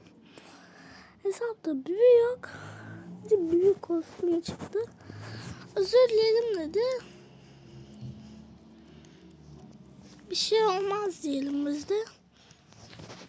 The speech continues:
Şuraya da bir tane serisi var. Bunlar retrolanıyor. Yani. Bende zaten Çanlani var, değil mi?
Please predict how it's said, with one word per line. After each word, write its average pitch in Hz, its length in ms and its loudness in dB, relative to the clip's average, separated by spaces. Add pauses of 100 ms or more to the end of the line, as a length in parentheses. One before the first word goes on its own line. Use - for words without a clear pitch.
(260)
Şuraya 494 460 0
da 523 380 -4 (600)
bir 392 60 -2
tane 453 320 -6
serisi 403 760 -2
var. 440 480 -4 (520)
Bunlar 508 480 0
retrolanıyor. 262 720 -8 (1500)
Yani. 370 600 0 (2500)
Bende 508 240 2 (200)
zaten 508 360 -4
Çanlani 480 720 -2
var, 415 320 2
değil 453 120 -2
mi? 370 140 -4